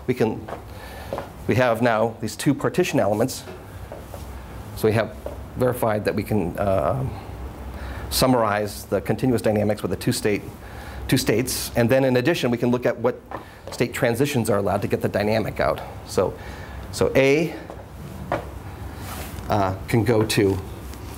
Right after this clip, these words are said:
A, right? So that's the light yellow piece of A maps to this, all the x values less than a half. So, so A goes to A. There's a p-, piece of A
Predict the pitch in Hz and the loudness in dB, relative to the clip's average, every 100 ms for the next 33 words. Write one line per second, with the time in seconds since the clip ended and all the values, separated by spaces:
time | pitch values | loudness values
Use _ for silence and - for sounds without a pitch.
0 | - - 113 113 160 - - - - - | -8 0 4 4 2 -2 -10 -10 -8 -8
1 | - - - - - 104 104 120 117 110 | -6 -4 -4 -8 -8 -6 -4 -4 -2 -2
2 | 107 151 123 117 104 104 113 - - 156 | 0 -2 0 -2 -2 -4 -8 -12 -4 -2
3 | 147 127 - 139 104 120 127 - - - | -2 -4 -4 -4 -2 -4 -6 -16 -18 -8
4 | 127 127 - 135 113 156 - - - - | -8 -8 -8 -6 -4 -4 -6 -16 -20 -20
5 | - - - 113 120 127 135 - 131 113 | -20 -20 -10 -6 -4 -4 -6 -6 -6 -4
6 | 110 107 120 131 123 110 117 95 127 - | -4 -4 -6 -6 -8 -8 -8 -8 -8 -12
7 | - - 98 98 - - - - 104 87 | -16 -10 -8 -8 -14 -18 -16 -6 -6 -6
8 | - - - - - 139 135 139 139 - | -10 -18 -18 -16 -6 -2 0 0 -2 -4
9 | 117 - - 107 110 123 - - - 104 | -4 -4 -4 -2 -2 -4 -6 -12 -6 -4
10 | 113 - 151 196 196 165 135 127 135 | -4 -4 -6 -2 -2 -2 -2 -2 -4